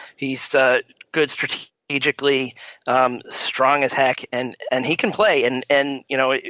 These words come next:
you lose somebody like Plies, you can bring somebody in like Rich. Um, you're really not losing all that much, and, and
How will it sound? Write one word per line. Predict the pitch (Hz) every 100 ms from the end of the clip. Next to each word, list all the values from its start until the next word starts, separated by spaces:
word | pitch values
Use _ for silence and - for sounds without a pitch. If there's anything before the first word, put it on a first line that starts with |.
| -
you | 123 135
lose | 156 165
somebody | - 160 160
like | 151 143
Plies, | - 147 139
you | 139
can | 135
bring | 139
somebody | 139 143 135
in | 135 123
like | 127 127
Rich. | 139 139 - - - - -
Um, | 131 131 127
you're | 135
really | 165 170
not | 165 151
losing | 175 170
all | 156 143
that | 123
much, | 143 151 131 -
and, | 131 139 139 131
and | 131